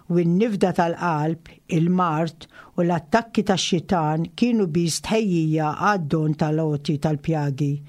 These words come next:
li wieħed jiġi msallab mal-imsallab. San Ġwan tas-Salib ifisser din it-tħejjija b'dan il-mod. Meta titfa' biċċa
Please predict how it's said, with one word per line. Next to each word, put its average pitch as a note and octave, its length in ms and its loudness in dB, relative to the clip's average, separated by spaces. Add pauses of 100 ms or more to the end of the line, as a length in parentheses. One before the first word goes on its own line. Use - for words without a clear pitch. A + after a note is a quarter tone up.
(400)
li E3 160 0
wieħed A3+ 480 2
jiġi F3 300 2
msallab D3+ 720 0
mal-imsallab. D3 880 0 (720)
San A3+ 320 0
Ġwan B3+ 320 2
tas-Salib F#3 640 0
ifisser G#3+ 560 0
din A#3 240 0
it-tħejjija E3+ 640 0 (100)
b'dan E3+ 300 0
il-mod. D#3+ 560 -2 (720)
Meta C#4 240 2
titfa' A3 640 0
biċċa A3 380 0